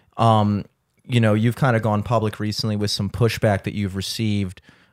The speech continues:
uh, from, I guess, the kind of institution, uh, that exists in Baltimore and Maryland as a whole. And a lot of it I'm looking at and I'm thinking, like,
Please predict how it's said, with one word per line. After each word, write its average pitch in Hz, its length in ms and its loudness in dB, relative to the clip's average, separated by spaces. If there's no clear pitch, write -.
uh, 95 640 4
from, 104 420 2
I 92 120 0
guess, 104 600 0
the 98 240 -6
kind 104 300 -2
of 92 120 -6
institution, 113 1200 0
uh, 95 340 -2
that 104 160 -2
exists 104 440 -4
in 98 180 -4
Baltimore 98 520 0
and 92 180 -4
Maryland 101 320 0
as 92 80 -4
a 90 60 -6
whole. 98 500 0
And 120 480 0
a 156 80 6
lot 156 320 10
of 156 100 4
it 135 180 6
I'm 127 140 4
looking 131 340 0
at 120 100 2
and 104 80 -2
I'm 117 100 0
thinking, 117 320 -2
like, 110 300 0